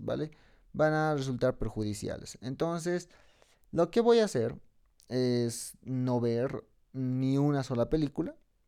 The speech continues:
y ni una sola serie la siguiente semana. Pero no se asusten que es-,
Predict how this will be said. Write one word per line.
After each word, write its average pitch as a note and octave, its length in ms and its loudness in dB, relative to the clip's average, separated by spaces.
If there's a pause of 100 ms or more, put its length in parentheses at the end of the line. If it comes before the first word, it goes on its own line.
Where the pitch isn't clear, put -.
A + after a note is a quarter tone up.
(280)
y D3+ 180 0
ni C#3+ 120 0
una C3+ 220 0
sola A#2+ 220 0
serie C3 440 -2 (140)
la A#2+ 180 -2
siguiente A2 460 -6
semana. - 480 -12 (500)
Pero F#3 380 4
no D#3+ 240 2
se F3 100 -2
asusten F#3+ 560 -2
que G3 340 -2 (320)
es-, C#3+ 180 -4